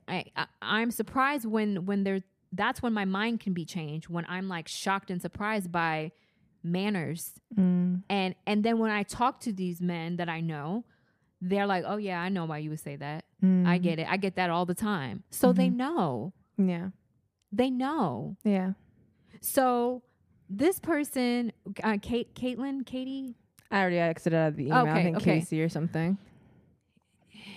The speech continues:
Speaker 1: Your worth could never be determined by anyone but you.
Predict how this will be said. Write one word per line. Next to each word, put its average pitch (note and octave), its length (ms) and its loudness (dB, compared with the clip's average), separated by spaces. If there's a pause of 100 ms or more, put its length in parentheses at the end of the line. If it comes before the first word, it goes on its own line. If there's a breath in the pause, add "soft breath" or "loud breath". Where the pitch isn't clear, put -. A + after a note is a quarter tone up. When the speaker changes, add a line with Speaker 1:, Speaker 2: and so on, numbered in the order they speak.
(3000 loud breath)
Speaker 1:
Your D4+ 200 2
worth A#3+ 760 -2 (1000)
could C#4 120 2
never A#3+ 300 2
be A3+ 160 -2
determined F#3 720 -2
by F3+ 160 -2
anyone G3 440 0
but E3 260 -6
you. D#3 260 -8